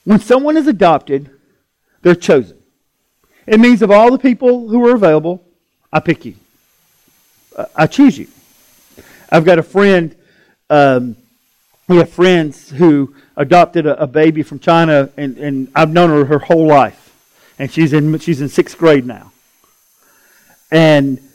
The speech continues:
she's this Chinese girl that, that you never know is from China now other than the way she looks, 'cause she's got the worst Southern drawl in the world.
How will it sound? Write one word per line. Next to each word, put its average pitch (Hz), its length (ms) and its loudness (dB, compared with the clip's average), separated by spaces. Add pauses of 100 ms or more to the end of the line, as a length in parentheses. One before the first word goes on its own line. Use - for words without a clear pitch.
(220)
she's 190 260 0
this 165 140 -2
Chinese 185 380 0
girl 170 260 2
that, 147 260 -4
that 147 160 0
you 160 160 -6
never 156 240 -2
know 160 260 2
is 143 40 -6
from 143 140 -14
China 165 280 -2
now 156 220 0
other 147 160 2
than 139 180 -6
the 135 80 -8
way 147 140 2
she 143 120 -8
looks, 151 220 0
'cause 120 160 -18
she's 139 160 -18
got 147 200 -2
the 131 80 -6
worst 139 320 -2
Southern 143 220 -2
drawl 120 420 4
in 135 140 -8
the 120 80 -8
world. 120 560 -2